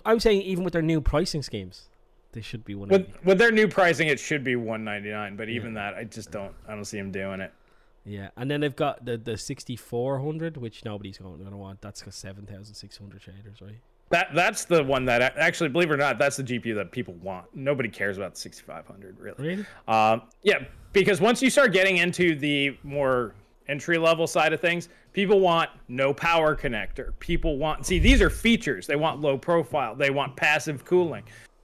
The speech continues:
Speaker 2: These people have a huge list of wants, and the sixty-five hundred X T is not gonna have it. Um, that, that's just how this market works. Once you start getting down here, the, there's tons and tons of people that want that
Speaker 1: Mm.
Speaker 2: stuff.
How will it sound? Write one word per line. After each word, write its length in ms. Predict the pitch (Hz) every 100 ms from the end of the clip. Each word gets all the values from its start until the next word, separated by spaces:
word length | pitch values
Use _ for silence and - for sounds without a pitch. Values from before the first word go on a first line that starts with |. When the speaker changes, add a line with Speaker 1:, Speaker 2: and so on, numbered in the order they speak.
| -
Speaker 2:
These 240 | 151 247
people 560 | 240 220 160 170 151 139 -
have 260 | 160 156
a 60 | 139
huge 400 | 123 - 175 139
list 320 | 139 151 -
of 100 | 120
wants, 480 | 107 110 123 139 - _ _ _ -
and 180 | 131 135
the 60 |
sixty-five 420 | 156 131 127 135
hundred 260 | 120 120 113
X 160 | 107 -
T 120 | 120
is 140 | 101
not 160 | 113 92
gonna 120 | 98
have 220 | 90 104 -
it. 100 | - _ _ - -
Um, 500 | 113 113 220 220 214 - - -
that, 240 | 170 196
that's 240 | 196 220 -
just 240 | 185 165
how 160 | 151 147
this 380 | 123 135 143 151
market 360 | 127 107 117 107
works. 360 | 113 - -
Once 160 | 143 139
you 60 |
start 220 | 151 170 147
getting 240 | 151 151
down 200 | 143 131
here, 360 | 120 131 123 - - _ - 113 107
the, 200 | 139 131 127
there's 280 | 151 143 -
tons 480 | - - 165 143 117
and 100 | 107
tons 200 | 127 107
of 60 |
people 280 | - 107 101
that 120 | 98
want 240 | 95 95 95
that 160 | - 101
Speaker 1:
Mm. 40 |
Speaker 2:
stuff. 240 | 98 -